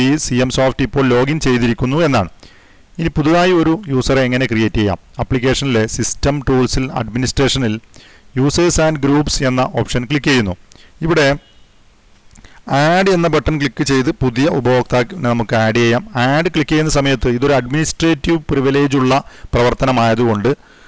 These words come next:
നിങ്ങൾക്ക് സ്വന്തമായി ചെയ്യാൻ കഴിയുകയില്ല. നിങ്ങളുടെ ടീച്ചറുടെ സഹായത്തോടു കൂടി മാത്രമേ നിങ്ങൾക്കൊരു യൂസറെ അവിടെ ക്രിയേറ്റ് ചെയ്യാൻ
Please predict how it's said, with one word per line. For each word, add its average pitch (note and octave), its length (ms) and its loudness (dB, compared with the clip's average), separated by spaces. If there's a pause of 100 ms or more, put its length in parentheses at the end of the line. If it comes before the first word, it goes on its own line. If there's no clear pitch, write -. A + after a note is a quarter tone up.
(380)
നിങ്ങൾക്ക് D3 460 0 (200)
സ്വന്തമായി C3+ 480 0
ചെയ്യാൻ B2 240 2
കഴിയുകയില്ല. A#2 520 2
നിങ്ങളുടെ A#2+ 320 -2
ടീച്ചറുടെ A#2+ 360 0 (100)
സഹായത്തോടു A#2+ 500 0
കൂടി C3 280 0
മാത്രമേ B2 320 0
നിങ്ങൾക്കൊരു A#2 440 0 (400)
യൂസറെ A#2 360 2
അവിടെ A2+ 260 2
ക്രിയേറ്റ് A2 260 0
ചെയ്യാൻ A#2 160 0